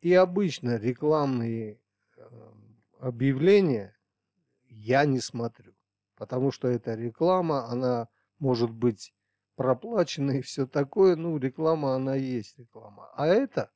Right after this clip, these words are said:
не реклама, это просто кто-то написал, а этот кто-то в таком, э, плохо известном, точнее, с-,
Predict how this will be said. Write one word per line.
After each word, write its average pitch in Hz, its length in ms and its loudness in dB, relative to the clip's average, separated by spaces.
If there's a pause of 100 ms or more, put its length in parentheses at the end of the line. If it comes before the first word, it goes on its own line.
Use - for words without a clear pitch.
(380)
не 196 260 4
реклама, 127 600 2
это 180 200 -2
просто 214 440 -4
кто-то 175 420 -2
написал, 139 840 -2
а 131 200 2
этот 135 300 -2
кто-то - 680 0 (720)
в - 760 -20 (100)
таком, 139 580 4 (340)
э, 113 440 -14 (960)
плохо 165 560 4
известном, 143 840 0
точнее, 131 640 -6
с-, - 100 -18